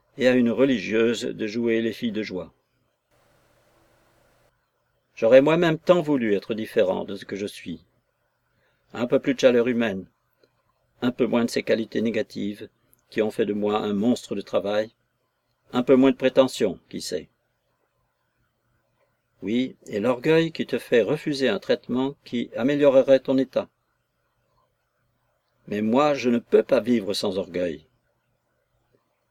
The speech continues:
Et toi, tu ne peux pas être comme les autres. Je le sais, Jean-Louis.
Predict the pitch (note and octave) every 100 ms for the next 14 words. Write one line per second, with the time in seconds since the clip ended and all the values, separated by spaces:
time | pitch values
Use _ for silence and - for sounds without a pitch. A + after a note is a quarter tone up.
0 | _ _ - A2 - C#3 D3 C#3+ B2+ -
1 | C#3+ C3+ B2 A#2 - A2+ C3 A#2 G#2+ G2
2 | D#2+ - - _ _ _ _ _ _ _
3 | _ _ - B2 A#2+ - C3 G2 F#2+ E2+
4 | D#2+